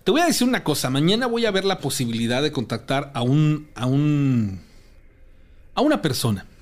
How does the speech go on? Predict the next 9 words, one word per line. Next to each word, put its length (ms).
Es 220
doctor, 540
¿sale? 380
Y 360
esta 220
persona 340
desde 240
su 140
niñez 600